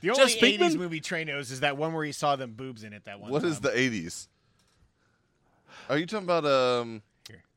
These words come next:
Speaker 3: oh, God damn it. Oh, God damn it.
Speaker 1: <laughs>
Speaker 3: It'll come to me. Don't worry.
Speaker 2: No, continue.
Speaker 3: Zapped.
Speaker 1: <laughs>
Speaker 3: It's called Zapped.
Speaker 2: That's what we waited for?
Speaker 1: <laughs>
Speaker 2: Oh, my God.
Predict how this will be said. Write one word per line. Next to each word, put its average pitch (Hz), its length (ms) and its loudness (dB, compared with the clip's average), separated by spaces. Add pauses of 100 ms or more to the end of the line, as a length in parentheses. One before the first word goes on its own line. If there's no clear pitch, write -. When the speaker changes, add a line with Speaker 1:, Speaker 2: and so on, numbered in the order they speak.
Speaker 3:
oh, 143 140 0
God 147 240 2
damn 143 220 0
it. 101 180 -4 (540)
Oh, 208 300 -4
God 214 240 -6
damn 214 260 -4
it. 156 60 -10
Speaker 1:
<laughs> - 1900 -20
Speaker 3:
It'll 170 180 2
come 143 200 4
to 117 60 -2
me. 107 120 2
Don't 123 200 6
worry. 92 360 4
Speaker 2:
No, 151 140 8
continue. 135 460 4 (1800)
Speaker 3:
Zapped. 147 460 4 (300)
Speaker 1:
<laughs> - 60 2 (1200)
Speaker 3:
It's 151 140 0
called 156 180 6
Zapped. 123 340 4
Speaker 2:
That's 392 320 12
what 381 240 12
we 392 100 12
waited 392 460 12
for? 392 1160 6
Speaker 1:
<laughs> - 200 -12
Speaker 2:
Oh, 359 320 8
my 214 320 6
God. 202 720 2